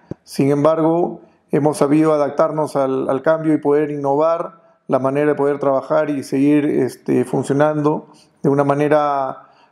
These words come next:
casi normal a pesar de la reducción de personal. Hemos tenido principal cuidado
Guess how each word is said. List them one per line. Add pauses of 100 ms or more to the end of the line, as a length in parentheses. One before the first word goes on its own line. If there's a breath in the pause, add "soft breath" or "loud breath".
(120)
casi
normal
a
pesar
de
la
reducción
de
personal. (440 soft breath)
Hemos
tenido
principal
cuidado